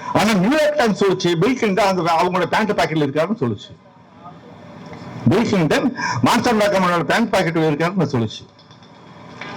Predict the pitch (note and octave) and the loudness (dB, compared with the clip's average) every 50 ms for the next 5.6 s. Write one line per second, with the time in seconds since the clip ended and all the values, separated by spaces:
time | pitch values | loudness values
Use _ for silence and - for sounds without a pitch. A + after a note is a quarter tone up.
0 | - - - - - - C#3 E3 F#3+ B3+ C#4 C4+ A#3+ A3+ A3 A#3+ A#3 G#3+ A3+ B3 | -4 -4 -4 -2 0 2 2 2 4 2 2 4 4 2 2 2 2 2 2 2
1 | B3+ C#4 C#4+ C4 B3 A#3 A#3 A3+ G#3+ G#3+ G#3 G#3 G#3+ G#3+ G#3 G3 F3+ G3 G3+ G#3+ | 2 2 2 2 2 2 2 2 2 2 2 2 2 2 2 2 2 2 2 2
2 | A3+ G#3+ - G#3 G#3 G#3 A3 G#3+ G3 G#3 G#3 G#3+ G#3+ G3+ - F3 F#3+ G#3 G3 F#3+ | 2 2 2 2 2 2 2 2 2 2 2 2 2 2 0 2 2 2 4 2
3 | E3+ C#3 B2 G#2+ - - - - - - - - F3+ A3+ A3+ - - G#3+ G#3+ A#3 | 2 2 0 -2 -6 -10 -16 -20 -16 -6 -2 0 2 2 2 2 2 2 2 4
4 | A#3 A3 G#3 G#3 A3 G3+ F3 G#3+ A#3+ A3 A#3 A#3 F3 G3+ G3+ F#3 F#3 F#3 E3 F3 | 4 4 4 4 2 2 2 2 2 2 2 2 2 2 2 2 2 2 0 0
5 | - F3 D#3+ D#3 D3+ C3+ C3+ C#3+ D3 B2+ G#2+ | -2 -2 0 0 0 0 0 0 -2 -2 -4